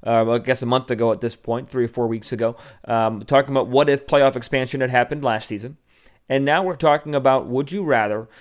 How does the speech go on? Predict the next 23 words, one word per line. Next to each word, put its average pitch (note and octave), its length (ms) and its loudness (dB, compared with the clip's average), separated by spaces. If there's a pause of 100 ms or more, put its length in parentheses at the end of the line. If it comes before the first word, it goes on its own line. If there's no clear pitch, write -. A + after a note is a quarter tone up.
(100)
It - 60 -10
was A#2+ 100 -6
a - 40 -16
question D#3 440 0
posed D3 300 0
by B2 140 4
Jeff C3 320 0
Carr, C#3 280 4
host B2+ 240 -4
of A2 140 -4
Locked A2+ 240 0
On G#2 180 -4
Reds, C#3 300 0
that G#2+ 100 -2
I G2+ 60 -2
thought G#2 200 -4
was G#2+ 140 -12
interesting E3 400 -6
that B2+ 80 -8
we're B2+ 140 -2
gonna C3 160 -2
run C3 240 2
with. - 240 -8